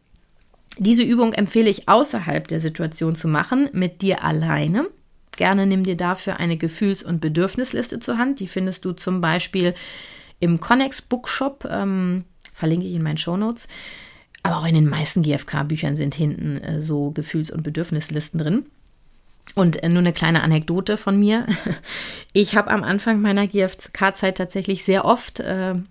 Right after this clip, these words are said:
abends, wenn mein Kleiner geschlafen hat, in der Küche gesessen und habe mir einen Konflikt des Tages vorgenommen und, äh, habe <laughs> dann mit meiner Gefühls- und Bedürfnisliste gesessen, manchmal auch mit, äh, verschiedenen Büchern, weil jede G-F-K-Liste ist auch irgendwie unterschiedlich.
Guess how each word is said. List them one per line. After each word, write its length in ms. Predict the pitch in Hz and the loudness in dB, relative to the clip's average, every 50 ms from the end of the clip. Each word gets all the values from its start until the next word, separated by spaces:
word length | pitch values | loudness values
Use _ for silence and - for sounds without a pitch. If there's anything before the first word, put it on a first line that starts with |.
| _ _ - - | _ _ -20 -6
abends, 520 | - 165 160 160 214 269 339 - - - - | 0 2 4 4 4 2 2 0 -4 -4 -2
wenn 320 | 180 175 170 170 175 170 | 0 2 2 2 2 0
mein 160 | 170 165 160 | 0 -2 -2
Kleiner 300 | 156 - 156 160 170 170 | -2 -2 -2 -2 -2 -2
geschlafen 500 | 160 165 - - 151 151 156 - 185 180 | -4 -6 -4 -2 -2 -2 -2 -2 -2 -2
hat, 220 | 196 196 196 - - - - - - - - - | -2 -2 -4 -8 -16 -16 -16 -16 -16 -18 -12 -4
in 100 | - 185 | 0 0
der 100 | 175 165 | 0 0
Küche 320 | - - 233 233 202 185 | 0 -2 -2 -2 0 0
gesessen 480 | 170 170 165 160 160 170 165 - 208 190 | 2 2 2 2 0 0 0 -2 -2 -2
und 180 | - 165 170 165 | -2 -2 -2 -2
habe 220 | 175 170 - 196 | -2 -2 0 0
mir 100 | 180 175 | 2 2
einen 160 | 170 170 170 | 2 2 0
Konflikt 540 | - - 175 165 - - 208 233 - - - | 0 -2 -2 -2 0 -2 -2 -2 -2 -4 -4
des 160 | 175 170 - | -4 -4 -4
Tages 380 | - 180 175 175 180 180 180 - | -4 -2 -2 0 0 -2 -6 -4
vorgenommen 600 | - 175 170 165 180 175 180 196 220 240 277 285 - - - - - - - - - - - - - _ | -2 0 0 2 2 2 2 4 4 4 2 0 -4 -12 -20 -20 -20 -20 -20 -20 -20 -20 -20 -20 -20 _
und, 440 | - - 180 180 180 185 185 175 - | -6 -2 0 0 2 2 0 0 0
äh, 160 | 180 175 170 | 2 2 4
habe 160 | 175 180 180 | 4 2 2
<laughs> 460 | - - 175 175 170 156 - - - - | 2 -2 0 0 -2 -4 -6 -8 0 2
dann 80 | 214 | 2
mit 160 | 190 175 - | 2 2 2
meiner 380 | - 180 180 - 180 147 156 170 - - - - - - - - | 0 2 4 4 4 2 2 0 -2 -6 -6 -6 -8 -10 -4 -4
Gefühls- 340 | 190 160 - 202 196 - | -4 -2 0 -2 -2 0
und 100 | - 190 | -2 -4
Bedürfnisliste 720 | 156 175 160 180 190 - 190 175 - - 180 175 - - 175 | -4 -2 -2 -2 -2 0 -2 -2 -2 -4 -6 -6 -4 -4 -2
gesessen, 400 | 165 170 165 175 185 180 - 185 | -2 0 2 2 0 2 0 0
manchmal 360 | 170 170 170 - - 165 - | 0 0 0 -2 -4 -2 -2
auch 120 | - - | -2 0
mit, 220 | - 170 165 - - | 0 -2 -2 -2 -6
äh, 180 | - 151 156 156 | -4 -2 -2 -2
verschiedenen 560 | - 175 165 - - 226 220 190 180 175 165 | 0 0 0 2 2 2 4 4 4 4 4
Büchern, 460 | 170 208 226 233 - 175 180 202 196 | 4 4 4 4 2 0 0 2 2
weil 160 | 175 165 170 | 2 2 2
jede 300 | 170 165 180 175 180 190 | 2 0 -2 0 0 -2
G-F-K-Liste 920 | 180 - 180 170 175 170 - - - 170 170 175 175 175 - - - 175 | -2 0 0 0 0 -2 -6 -2 0 2 4 4 2 2 0 -2 0 0
ist 300 | 175 - - - - - | 0 0 0 -4 -4 -4
auch 140 | 170 165 - | -6 -6 -2
irgendwie 280 | - 175 175 165 165 - | 0 0 2 2 0 2
unterschiedlich. 840 | - 202 233 233 320 311 302 - 285 277 - 277 277 311 311 - | 2 2 2 2 2 0 0 0 -2 -2 0 2 0 0 0 -2